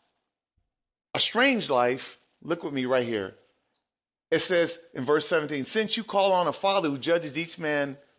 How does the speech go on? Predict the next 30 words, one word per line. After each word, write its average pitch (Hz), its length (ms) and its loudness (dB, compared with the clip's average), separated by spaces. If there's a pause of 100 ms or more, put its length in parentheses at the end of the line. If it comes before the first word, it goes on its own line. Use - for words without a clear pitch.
(120)
work 151 260 0
impartially, 143 640 -4
live 170 360 -2
your 185 140 -2
lives 127 360 0
as 131 220 -4
strangers 175 600 -6
here 147 300 -8
in 139 200 -6
reverent 135 380 -4
fear." 240 380 -6 (1600)
He 269 120 2
says, 143 500 2
a 143 80 0
strange 277 540 0
life 131 460 0 (960)
is 151 180 0
an 147 100 0
accountable 135 760 -4
life. - 460 -18 (2250)
A 170 80 2
strange 262 500 0
life 175 240 2
is 180 100 -10
a 190 60 -4
dangerous 190 540 -2
life. 220 320 -2
It's 127 100 -18
an 160 80 -6
account-, - 460 -8